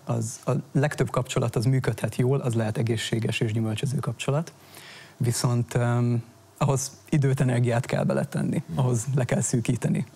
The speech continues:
Speaker 1: a látóteremet, ahhoz egy emberre kell fókuszálni, és százszázalékosan rákoncentrálni. E, nyílt lapokkal játszottunk az elejétől, nem szeretem az ilyen szociális játékokat,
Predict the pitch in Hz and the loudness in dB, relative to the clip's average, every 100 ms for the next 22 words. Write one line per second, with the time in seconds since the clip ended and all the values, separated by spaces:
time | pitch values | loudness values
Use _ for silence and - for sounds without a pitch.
0 | - 170 - 180 139 135 131 120 113 110 | -6 -4 0 0 2 0 0 0 0 -4
1 | - - - 139 127 139 - - 131 143 | -10 -14 -6 -2 0 2 2 2 0 0
2 | 143 143 135 131 127 - - - - - | 0 2 0 0 0 0 0 -2 -2 -4
3 | - - 175 - 180 147 - 135 - - | -2 -2 0 0 0 -2 -2 -4 -6 -16
4 | - - - - 175 - - - - 131 | -20 -20 -20 -8 -2 -2 0 -2 0 -2
5 | - - 175 - - - - - - - | -2 -4 -4 -8 -20 -20 -20 -18 -18 -18
6 | - - - - 139 127 123 113 143 170 | -20 -20 -20 -2 2 4 2 4 4 4
7 | 131 123 - 123 120 - 127 - 120 117 | 2 0 0 2 2 0 -2 0 0 2
8 | 117 117 120 123 139 147 151 123 120 - | 2 2 2 2 2 2 2 2 0 0
9 | 120 123 120 117 120 113 123 113 131 120 | 0 2 2 2 2 0 -2 0 0 2
10 | 117 117 135 123 120 131 120 135 139 143 | 2 2 2 0 2 0 0 0 0 -2